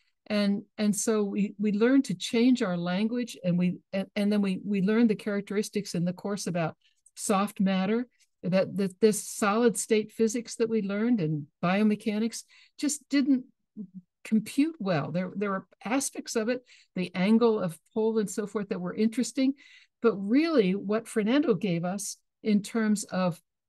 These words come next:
of a new way of looking at, uh, tension and compression in relationship, and allowing the environment of the patient to really dictate how we're going to support, stabilize,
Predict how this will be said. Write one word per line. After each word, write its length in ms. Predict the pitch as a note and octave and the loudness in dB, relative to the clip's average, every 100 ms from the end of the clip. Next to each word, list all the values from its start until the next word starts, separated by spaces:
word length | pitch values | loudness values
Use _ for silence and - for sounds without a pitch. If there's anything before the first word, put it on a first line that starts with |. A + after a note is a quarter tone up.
| _ | _
of 180 | G#3 F#3+ | -2 2
a 80 | F#3 | 4
new 400 | F#3+ A3+ D#4 C#4+ | 8 8 8 6
way 260 | G#3+ F#3 F3+ | 2 0 -2
of 140 | E3 E3 | -4 -4
looking 640 | F#3+ C4 C4 F3+ D#3 D#3 _ _ _ | -2 -2 -2 -4 -4 -8 _ _ _
at, 220 | F#3+ F#3 F#3 - | -4 -4 -8 -8
uh, 120 | F#3 | -8
tension 460 | - A#3+ A#3+ - G3 | -4 2 2 2 2
and 160 | F#3 F3+ | 2 0
compression 800 | E3+ - C4 D4+ - D3+ B2+ - - | -6 -4 -6 -4 -4 -6 -6 -10 -2
in 180 | G3+ | 0
relationship, 840 | F3+ E3+ D#3+ D#3+ E3+ D3+ - - - _ _ _ _ - | 2 0 0 -2 -6 -8 -10 -12 -14 _ _ _ _ -8
and 260 | G3+ G3 - | -2 -2 -2
allowing 560 | G3 F#3+ G#3+ B3 C4+ A#3 | -2 0 2 4 4 4
the 140 | G#3 | 4
environment 680 | F#3 D#3+ G3 C#4 D#4+ A#3 F#3 | 0 0 0 2 4 2 0
of 100 | E3 | -4
the 80 | F3+ | -8
patient 500 | - E3 D#3+ E3+ F3 | -4 -4 -4 -8 -8
to 140 | G#3+ | -6
really 340 | G3 A3+ G3+ F3+ | 2 2 2 0
dictate 600 | A#3 C4+ - F3 D#3+ - _ _ _ _ - | 0 -4 -4 -4 -4 -6 _ _ _ _ -2
how 220 | B3 C4 | 2 2
we're 160 | G#3+ G3 | 2 -2
going 280 | G#3 F#3+ | -2 -2
to 80 | F3 | -2
support, 600 | - - - C4+ A3+ F3 - | -4 -8 -6 0 0 -2 -8
stabilize, 840 | - - A3+ G#3+ F3+ D#3 D#3+ D#3+ | -6 2 4 4 0 -2 -4 -8